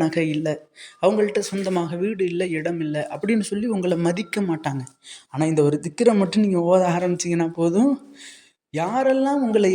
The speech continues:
ஏளனப்படுத்தினாங்களோ, யாரெல்லாம் உங்களை மரியாதை கொடுக்காம, மதிக்காம இருந்தார்களோ, அவர்களே உங்களுடைய காலடிகள்ல வந்து கிடப்பாங்க. உங்களிடம் வந்து கெஞ்சிக்கிட்டு இருப்பாங்க, உங்கள்ட்ட வந்து ஆலோசனை கேட்பாங்க. அந்த அளவிற்கு உங்களினுடைய வாழ்வை உயர்த்தக்கூடிய,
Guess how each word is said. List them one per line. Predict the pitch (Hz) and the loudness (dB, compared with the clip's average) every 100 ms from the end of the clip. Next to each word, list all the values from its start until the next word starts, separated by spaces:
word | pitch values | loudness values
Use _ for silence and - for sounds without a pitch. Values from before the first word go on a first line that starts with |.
| 190 | 4
ஏளனப்படுத்தினாங்களோ, | 202 185 165 156 160 160 165 165 160 | 4 2 -2 -6 -4 -2 0 2 2
யாரெல்லாம் | 196 247 247 247 240 | 2 2 0 0 0
உங்களை | 190 180 160 156 | 0 0 0 -2
மரியாதை | 156 196 233 220 202 | -2 0 2 4 2
கொடுக்காம, | 185 170 - 175 175 160 | 0 -4 -2 0 0 0
மதிக்காம | 185 226 220 214 196 | -2 0 0 2 2
இருந்தார்களோ, | 175 165 160 185 269 - - - - 135 | 0 -2 -2 2 2 0 -8 -16 -6 0
அவர்களே | 175 214 208 208 233 262 277 | 4 4 4 6 6 8 6
உங்களுடைய | 196 202 202 185 170 160 135 - - - 156 | 4 0 -2 -4 -2 -2 -4 -10 -20 -16 -8
காலடிகள்ல | 190 226 202 185 175 160 | -4 0 0 0 -2 -2
வந்து | 165 175 | -4 -4
கிடப்பாங்க. | 165 160 147 135 135 175 | -6 -6 -8 -8 -6 -2
உங்களிடம் | 208 226 214 214 208 | 2 4 6 6 4
வந்து | 202 208 | 0 0
கெஞ்சிக்கிட்டு | 202 202 - - 160 | 0 0 -4 -10 -8
இருப்பாங்க, | 156 147 147 | -2 -2 -2
உங்கள்ட்ட | 185 214 226 220 202 | 0 4 4 4 -4
வந்து | 202 170 170 | -2 -4 0
ஆலோசனை | 196 - 180 165 | 0 0 -4 -6
கேட்பாங்க. | 165 160 151 147 - - - 147 | -6 -2 0 0 -4 -12 -6 -2
அந்த | 175 196 | 4 6
அளவிற்கு | 214 220 220 185 | 6 4 0 -2
உங்களினுடைய | 190 208 190 175 175 151 | 0 0 0 2 0 0
வாழ்வை | 156 170 165 156 - - - - 160 | -2 -2 -2 -4 -6 -18 -20 -10 -4
உயர்த்தக்கூடிய, | 170 226 226 247 240 196 165 170 | 2 2 2 -2 -2 -2 0 0